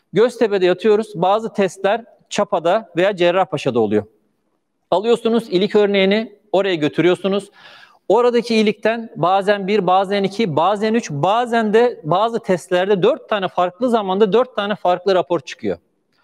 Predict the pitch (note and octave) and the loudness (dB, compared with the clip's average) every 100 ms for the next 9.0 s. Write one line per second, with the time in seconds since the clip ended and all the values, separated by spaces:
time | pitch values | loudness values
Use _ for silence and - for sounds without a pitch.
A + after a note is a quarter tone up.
0 | _ _ A3 C4+ A#3 C4+ A3+ G#3+ G3 G3 | _ _ 0 0 2 0 0 0 -2 -2
1 | G#3 F#3+ G3 F#3 - - C#3 G3+ G3 F#3 | -2 -2 -2 -4 -6 -4 -2 0 -2 -2
2 | F#3 D#3+ D3 C#3 - G#2+ - - _ _ | -2 -2 0 -2 -4 -12 -14 -20 _ _
3 | _ _ _ F3+ F#3+ F3+ C#4+ B3 A#3 F#3 | _ _ _ -8 -2 2 0 2 -2 -2
4 | - D#3 D#3+ A#3+ - F#3 D3+ - D#3+ F#3+ | -2 0 2 0 0 -2 -4 -2 0 0
5 | F3+ G#3+ G#3 G#3 G#3 C3+ B2 - D#3 D#3 | 2 2 2 0 0 -2 -2 -2 -2 -2
6 | D#3 - E3 D#3+ D3 D#3+ G3+ D3+ C3+ F#3 | -4 -2 -2 -2 0 -2 0 -2 0 -2
7 | F#3 F3+ F3+ E3 D3+ D3+ A#2+ A2 A2 A2 | 0 0 0 0 0 0 -2 -2 -2 -2
8 | C3+ E3 - G3+ A#3 G3+ F3+ D#3 C3 C#3+ | 0 -2 0 0 2 0 0 -2 0 0